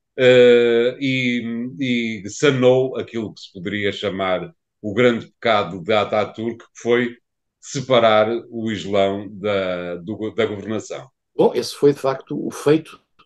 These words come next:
Speaker 2: se assim se pode dizer, entre aspas, de, de Erdogan. Eh, foi ter acabado com a sociedade laica, no fundo, e ter, eh, cada vez mais, eh, trazido para dentro da, da vida política turca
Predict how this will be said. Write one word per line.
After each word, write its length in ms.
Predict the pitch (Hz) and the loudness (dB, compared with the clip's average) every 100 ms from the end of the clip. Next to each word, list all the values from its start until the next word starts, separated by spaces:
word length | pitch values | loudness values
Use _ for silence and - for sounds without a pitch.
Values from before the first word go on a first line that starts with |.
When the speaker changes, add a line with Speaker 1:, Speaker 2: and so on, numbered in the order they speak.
| _ | _
Speaker 2:
se 120 | - | -10
assim 140 | - 101 | -8 -10
se 200 | - - | -14 -4
pode 220 | 98 107 | -2 -2
dizer, 200 | 98 101 | -2 -2
entre 220 | 101 104 | 0 -2
aspas, 380 | 110 - 143 127 | -4 -2 -6 -4
de, 300 | 131 151 160 - _ _ | -6 -6 -6 -14 _ _
de 220 | - 117 104 - | -4 -4 -4 -6
Erdogan. 480 | 95 104 147 110 85 _ _ _ _ | -4 0 0 0 -6 _ _ _ _
Eh, 240 | 98 101 95 | -4 -2 -4
foi 360 | - - 101 | -6 0 0
ter 260 | 98 104 98 | 0 0 0
acabado 480 | 90 101 110 92 - | 0 -2 -2 -2 -8
com 140 | - | -14
a 20 | |
sociedade 480 | 95 - 98 92 90 | -14 -10 -6 -4 0
laica, 380 | 98 95 104 107 | 0 0 0 -4
no 160 | 98 98 | -6 -10
fundo, 460 | - 107 160 165 _ - - - | -8 -8 -6 -8 _ -20 -20 -14
e 80 | 110 | -14
ter, 720 | _ 123 127 131 127 110 107 | _ 2 4 6 6 4 0
eh, 60 | |
cada 260 | - 147 135 | 4 6 6
vez 280 | 98 120 101 | 2 -4 -4
mais, 440 | 101 95 - - _ - _ _ - | -8 -10 -12 -16 _ -20 _ _ -6
eh, 320 | - 98 95 - _ - | 0 0 0 -6 _ -2
trazido 640 | 127 127 98 120 113 120 | 2 2 0 -4 -6 -8
para 140 | - 110 | -2 0
dentro 560 | 101 123 101 87 80 - | 0 -2 -4 -10 -12 -12
da, 320 | 82 90 85 | -2 -2 0
da 100 | 85 | -4
vida 160 | 98 98 | -4 -6
política 360 | 104 104 - | -4 -4 -4
turca 440 | 113 120 117 131 | -2 -4 -2 -6